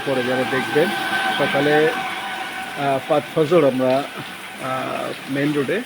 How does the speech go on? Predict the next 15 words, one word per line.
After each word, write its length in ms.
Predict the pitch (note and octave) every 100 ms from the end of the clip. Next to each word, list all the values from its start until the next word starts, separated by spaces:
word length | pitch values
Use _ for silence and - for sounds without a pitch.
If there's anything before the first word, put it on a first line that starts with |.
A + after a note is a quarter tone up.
| - C3+
রাস্তার 340 | C3 - B2
এখানে, 380 | A2+ C3 C#3+ D#3+ - - - - - -
আমাদের 300 | C3+ B2 C3
বাসার 280 | B2+ A#2 C3+ A#2
পাশে, 440 | B2+ - C#3+ B2+ G3 -
আধুনিক 300 | - B2+ B2+
হসপিটালের 480 | B2 - B2+ B2 -
সামনে। 280 | C#3 C3 A2+ G2+ - - - - - - - -
তো 460 | D3+ D#3+ F3 F#3+ - - - - - - - C#4 D3
গত 200 | C#3+ D#3+
বছরও 500 | D3+ - F3+ F3+ D#3+
এই 80 |
সময়েই 520 | C#3+ - E3 F3 F3 E3+
কিন্তু 380 | E3+ C#3+ D#3 F3 - - - - - -
বৃষ্টির 500 | C3+ C3 C#3+ - D3+